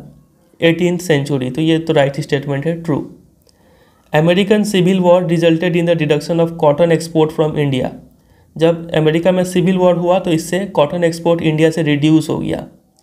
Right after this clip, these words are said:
तो ये रॉन्ग स्टेटमेंट है, इंक्रीज हो गया उल्टा, क्योंकि ब्रिटेन को जब यहाँ से अमेरिका से रॉ कॉटन मिलना बंद हो गया तो ब्रिटेन इंडिया से कॉटन मंगाने लग गया, तो इंडिया का कॉटन एक्सपोर्ट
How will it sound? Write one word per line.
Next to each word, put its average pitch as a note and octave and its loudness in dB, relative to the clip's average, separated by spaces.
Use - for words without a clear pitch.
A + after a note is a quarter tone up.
तो D3+ -6
ये D#3 2
रॉन्ग D3+ 2
स्टेटमेंट C#3 -6
है, C#3 -6
इंक्रीज D3+ 0
हो C3+ 2
गया C3 -2
उल्टा, - -6
क्योंकि - -6
ब्रिटेन D3+ 0
को E3 0
जब D#3+ 2
यहाँ D#3 0
से E3 -6
अमेरिका D3 0
से E3 2
रॉ D3+ 4
कॉटन D#3 -2
मिलना D#3 -2
बंद D3+ -2
हो D3 0
गया D#3 -2
तो F3 -4
ब्रिटेन C#3+ -4
इंडिया D#3+ 2
से E3 -4
कॉटन D3 -2
मंगाने C3 -2
लग B2 -2
गया, B2+ -6
तो C3+ -6
इंडिया C#3+ 0
का E3 0
कॉटन D#3 -2
एक्सपोर्ट D#3+ -4